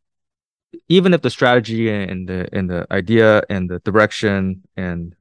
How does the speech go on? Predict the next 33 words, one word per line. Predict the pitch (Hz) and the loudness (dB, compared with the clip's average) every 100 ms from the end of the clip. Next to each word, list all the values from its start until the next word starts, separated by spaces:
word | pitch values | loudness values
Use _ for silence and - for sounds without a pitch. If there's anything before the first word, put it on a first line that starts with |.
| _ _ | _ _
the | 87 | -12
thesis | - 123 107 98 90 | -2 -2 0 -2 -2
is | |
the | 87 | -6
same, | - 95 90 87 - | -4 -2 -2 -4 -6
the | 101 | 2
actual | 110 131 - 123 107 101 | 4 4 2 2 2 2
return | - - 165 151 139 135 - | 2 4 4 2 2 -2 -8
and | 107 98 | -6 -2
there, | 101 101 | -2 -2
and, | 101 90 90 101 | -4 -4 -6 -8
and | 87 87 _ _ _ _ _ _ _ _ | -8 -10 _ _ _ _ _ _ _ _
by | 90 | -2
that | 87 104 | 0 0
coin, | - 107 98 | 0 -2 -2
the, | 95 90 87 _ _ _ _ - | -4 -6 -10 _ _ _ _ -6
the, | 92 85 | -6 -4
the | 90 - | -8 -10
potential | - - 92 | -10 -6 -4
volatility, | 87 85 131 127 117 110 101 | -4 -2 4 4 4 0 0
i-, | |
it's | 156 196 | 0 4
all | 180 156 | 4 4
a | |
function | - 135 123 | 0 -4 -2
of | 101 | -8
just | 104 - | -8 -8
kind | 101 | -6
of | |
the | 85 | -4
sizing. | 90 87 101 113 - | -2 -2 -2 -6 -6
So, | - 107 | 0 2
like, | 98 98 | 2 -2